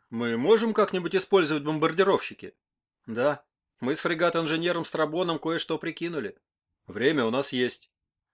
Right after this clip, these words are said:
Можно быстренько снять с готовых к полёту машин дополнительные ускорители. Им ведь не надо будет подруливать к планете. Нацепляем на них все наличные противоракеты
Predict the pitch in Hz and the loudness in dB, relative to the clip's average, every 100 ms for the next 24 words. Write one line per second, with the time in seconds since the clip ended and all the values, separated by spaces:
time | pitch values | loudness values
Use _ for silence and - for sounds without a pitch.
0 | - 147 180 185 196 185 175 185 175 196 | 0 2 2 6 6 6 0 0 2 4
1 | 151 160 175 190 165 - 170 180 160 165 | 4 2 4 4 4 2 2 2 -2 -4
2 | - 202 139 139 170 185 165 156 165 175 | 0 0 2 0 0 -2 -4 -4 -4 -6
3 | - 190 180 - 92 _ _ _ _ - | 0 0 0 -6 -10 _ _ _ _ -8
4 | 123 120 131 135 143 156 143 143 131 - | -4 -2 0 2 4 4 2 2 0 -2
5 | 131 139 120 117 - 123 139 113 87 _ | 0 0 0 -4 -4 -4 -2 -6 -10 _
6 | _ _ _ - 185 208 220 214 185 165 | _ _ _ -12 -2 2 4 6 6 4
7 | 160 - 165 156 165 - 151 143 156 156 | 0 0 0 2 0 -2 -2 -2 -2 2
8 | 151 160 160 202 - 120 | 2 2 2 0 0 -6